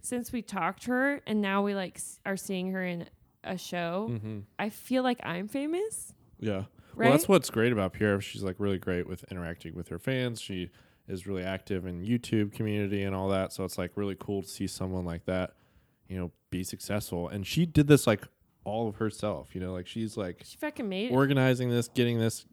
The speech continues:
Speaker 2: going. She spearheaded this entire project, which is really cool.
Speaker 1: She's, like, more badass than Thraxa.
Speaker 2: <laughs> She's definitely on a Thraxa level
Speaker 1: And,
Speaker 2: of
Speaker 1: uh,
Speaker 2: badass.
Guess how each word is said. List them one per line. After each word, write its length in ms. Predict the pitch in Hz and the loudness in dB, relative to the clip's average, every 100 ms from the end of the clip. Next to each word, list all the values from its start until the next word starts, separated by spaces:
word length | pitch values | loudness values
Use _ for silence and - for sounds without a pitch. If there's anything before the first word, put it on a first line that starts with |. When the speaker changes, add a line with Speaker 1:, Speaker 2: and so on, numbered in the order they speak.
| 113 | -4
Speaker 2:
going. 320 | 107 107 104 | 0 2 2
She 140 | 101 104 | 0 -2
spearheaded 500 | - 113 107 95 90 | 0 0 2 0 -2
this 140 | 98 | -6
entire 280 | 101 - 95 | -6 0 0
project, 440 | 92 92 90 85 - | 2 2 2 -2 -4
which 180 | 90 | -8
is 100 | - 95 | -4 0
really 140 | 85 | 0
cool. 320 | - 87 82 - | 2 0 0 -4
Speaker 1:
She's, 280 | - 247 240 | -10 -6 -2
like, 220 | 285 277 | 0 0
more 320 | 226 202 208 214 | 0 2 2 2
badass 520 | 208 196 185 196 - | 2 2 2 0 -2
than 180 | 180 165 | -6 -4
Thraxa. 1400 | 170 160 185 - - - - - - - - - - 190 | 0 2 2 0 -8 -10 -6 0 6 8 8 4 2 2
Speaker 2:
<laughs> 20 | - | 2
She's 300 | - 139 123 | -4 -4 0
definitely 460 | 120 120 - 123 | 0 0 0 2
on 140 | 113 107 | 2 2
a 40 | |
Thraxa 460 | - 101 90 - - | -2 -6 -6 -8 -6
level 520 | 92 90 87 85 - _ - | -4 -4 -2 -4 -4 _ 0
Speaker 1:
And, 200 | 240 240 | 4 4
Speaker 2:
of 40 | |
Speaker 1:
uh, 40 | 233 | 4
Speaker 2:
badass. 680 | 220 208 202 165 - - | 4 4 4 0 -6 -8